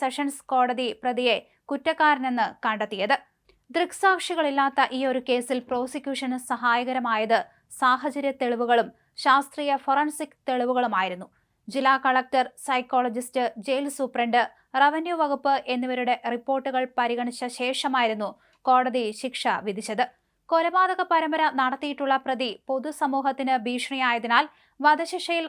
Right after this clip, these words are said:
കുറഞ്ഞതൊന്നും നൽകരുതെന്ന് പ്രോസിക്യൂഷൻ വാദിക്കുകയും ചെയ്തിരുന്നു. തമിഴ്നാട്ടിലെ ഒരു കുടുംബത്തിലെ മൂന്ന് പേരെ കൊലപ്പെടുത്തിയ കേസിലും പ്രതിയാണ് രാജേന്ദ്രൻ. പ്രതി നടത്തിയ നാല് കൊലപാതകങ്ങളിൽ മൂന്നിലും ഇരകൾ സ്ത്രീകൾ തന്നെയാണ്. തിരുവനന്തപുരം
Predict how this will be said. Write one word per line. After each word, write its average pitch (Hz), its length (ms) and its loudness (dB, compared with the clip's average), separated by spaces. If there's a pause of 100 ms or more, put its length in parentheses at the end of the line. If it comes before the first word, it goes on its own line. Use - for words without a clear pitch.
കുറഞ്ഞതൊന്നും 277 600 0 (200)
നൽകരുതെന്ന് 269 640 2
പ്രോസിക്യൂഷൻ 254 600 -2 (180)
വാദിക്കുകയും 240 680 0
ചെയ്തിരുന്നു. 202 400 -6 (640)
തമിഴ്നാട്ടിലെ 359 560 2 (120)
ഒരു 320 180 0
കുടുംബത്തിലെ 294 480 -2 (180)
മൂന്ന് 311 300 -2
പേരെ 294 300 -2
കൊലപ്പെടുത്തിയ 269 460 0 (100)
കേസിലും 254 440 -2
പ്രതിയാണ് 240 500 2 (200)
രാജേന്ദ്രൻ. 208 500 -2 (440)
പ്രതി 262 280 2
നടത്തിയ 277 300 0 (140)
നാല് 285 340 4
കൊലപാതകങ്ങളിൽ 262 720 0 (140)
മൂന്നിലും 247 380 -4 (120)
ഇരകൾ 233 240 0 (120)
സ്ത്രീകൾ 277 360 -2 (100)
തന്നെയാണ്. 190 380 0 (720)
തിരുവനന്തപുരം 359 580 2